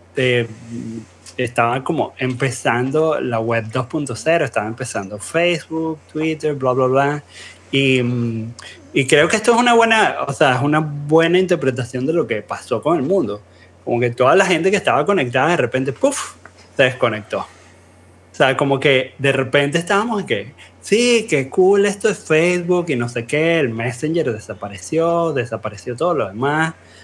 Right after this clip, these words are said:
Quedaba Twitter, quedaba Messenger, que, eh, perdón, quedaba Facebook y, y ya, o sea, es como que no había otro canal por donde, por donde habl-, no sé, desaparecimos. Y, y era,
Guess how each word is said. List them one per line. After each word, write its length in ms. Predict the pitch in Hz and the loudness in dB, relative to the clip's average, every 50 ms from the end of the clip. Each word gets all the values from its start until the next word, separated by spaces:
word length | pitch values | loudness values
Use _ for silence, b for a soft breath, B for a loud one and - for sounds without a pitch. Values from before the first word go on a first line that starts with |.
| B B _ | B B _
Quedaba 300 | - 127 117 117 120 120 | 0 2 2 2 2 0
Twitter, 420 | - 185 208 208 202 220 208 202 - | 0 0 0 2 2 2 0 0 0
quedaba 280 | - 117 117 117 131 | 0 0 0 0 0
Messenger, 680 | 151 170 180 185 180 - 196 190 190 196 190 190 190 | 0 0 -2 -2 -2 -2 0 2 2 2 0 -2 -6
que, 240 | - - - 190 - - | -12 -12 -10 -10 -8 -6
eh, 240 | 123 117 113 113 104 - | -6 -6 -6 -6 -6 -4
perdón, 420 | 127 127 127 - 110 110 123 135 - | -2 -2 -2 -2 -2 -6 -8 -10 -6
quedaba 540 | - 123 110 110 117 123 131 131 127 123 120 120 - | -2 0 0 2 2 2 2 2 0 -2 -4 -4 -2
Facebook 420 | - 185 208 208 220 240 233 240 - - B B B B - - - - | 2 2 2 2 0 -2 -4 -4 -6 -14 B B B B -20 -20 -10 -4
y, 420 | 135 131 127 127 123 123 120 113 120 - - - - - - - | -2 0 2 2 2 2 0 -2 -4 -8 -18 -20 -20 -20 -8 -6
y 160 | 135 127 123 | -4 -2 0
ya, 320 | 117 151 196 240 262 - - | 2 4 4 4 2 0 0
o 80 | 151 - | 0 2
sea, 240 | - 170 147 - | 2 2 2 2
es 60 | 135 - | 0 0
como 240 | - 175 170 170 | 0 2 2 2
que 120 | 165 165 151 | 4 2 2
no 180 | 143 139 135 | 4 4 4
había 260 | 139 151 160 165 170 170 | 4 4 4 6 6 6
otro 280 | 170 170 170 - 196 190 | 4 4 2 0 0 2
canal 420 | 165 139 127 127 127 131 139 139 | 2 0 2 2 0 0 -2 -2
por 180 | - 190 185 180 | -2 -2 0 0
donde, 380 | 175 151 135 120 113 110 107 - | 0 0 0 0 -2 -2 -4 -6
por 260 | - - 123 113 113 | -4 -4 -4 -2 -2
donde 380 | 113 110 110 110 110 110 107 104 - - - - - | -2 -4 -4 -4 -4 -6 -6 -8 -10 -20 -20 -10 -4
habl-, 380 | 117 113 110 113 117 123 123 - _ _ - 131 120 117 117 - _ - | -2 -2 0 0 -2 -4 -6 -8 _ _ -8 -6 -6 -6 -8 -10 _ -6
no 200 | 131 135 147 151 | -4 -4 -2 0
sé, 300 | - 254 254 208 139 - - - | 2 2 2 0 0 -6 -6 -2
desaparecimos. 840 | 120 123 120 131 139 131 165 180 254 - - 233 226 - - - - - B B B B B B B B B - | -2 0 2 2 2 2 2 0 2 2 2 2 2 2 -2 -6 -10 -16 B B B B B B B B B -2
Y, 680 | - 147 147 143 143 139 135 135 131 131 127 123 120 120 120 - - _ - - | 0 2 2 2 2 2 0 0 -2 -2 -4 -4 -6 -8 -10 -14 -20 _ -10 -4
y 180 | 139 135 131 131 | -2 0 2 2
era, 460 | 123 123 127 135 147 165 160 - - | 4 4 4 4 2 2 0 -2 -4